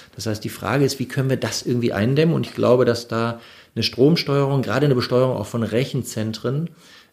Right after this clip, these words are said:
äh, ein guter Ansatz wäre. Vielleicht sogar eines Tages auch eine Besteuerung von Daten. Denn wenn der Großteil der Datenströme für Fun-Aspekte und Videostreaming draufgeht, dann würde ich das auf keinen Fall verbieten. Ich halte, ich habe nichts dagegen und ich streame selber.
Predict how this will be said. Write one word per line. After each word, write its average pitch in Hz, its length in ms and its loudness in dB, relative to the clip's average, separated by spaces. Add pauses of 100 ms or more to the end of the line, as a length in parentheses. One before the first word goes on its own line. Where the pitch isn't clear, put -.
(100)
äh, 120 360 8
ein 117 180 0
guter 113 240 0
Ansatz 87 280 -2
wäre. 76 200 -10
Vielleicht 196 420 0
sogar 175 420 2
eines 123 280 0
Tages 120 340 -4
auch 110 120 -14
eine 110 140 -4
Besteuerung 101 400 -2
von 104 200 -6
Daten. 90 380 -6 (560)
Denn 107 180 -2
wenn 135 380 4
der 113 100 6
Großteil 151 400 4
der 123 80 6
Datenströme 120 720 2
für 117 680 4
Fun-Aspekte 131 720 -2
und 113 120 0
Videostreaming 117 560 2
draufgeht, 104 400 -2
dann 110 80 2
würde 113 100 4
ich 113 60 -4
das 104 100 -8
auf 98 80 -8
keinen 107 180 -2
Fall 95 120 -4
verbieten. 120 360 -2
Ich 98 280 -6
halte, 147 320 2
ich - 340 -8
habe 107 140 4
nichts 120 160 2
dagegen 131 320 4
und 110 60 2
ich 101 100 -2
streame 120 260 2
selber. 120 480 4